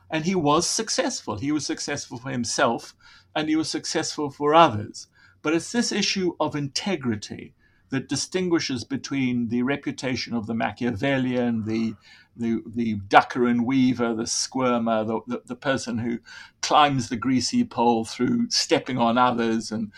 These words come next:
knifing them in the back, rather than those who are more skillful.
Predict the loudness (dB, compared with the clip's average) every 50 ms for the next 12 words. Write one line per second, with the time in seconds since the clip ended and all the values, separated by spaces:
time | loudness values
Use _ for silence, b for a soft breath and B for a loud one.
0 | B B B B 4 8 8 8 8 6 0 -2 0 0 0 2 0 0 0 0
1 | -2 -2 0 2 2 2 2 -2 -6 _ -20 _ b b b b b b b b
2 | -2 4 6 8 8 8 6 4 2 2 2 0 0 2 4 4 4 4 4 0
3 | 0 -2 -6 -8 -6 -2 2 4 4 4 4 4 0 0 0 -2 -2 -4 -4 -6
4 | 0 2 4 4 4 2 0 -4 -12 -14 -14 -14 -14 -16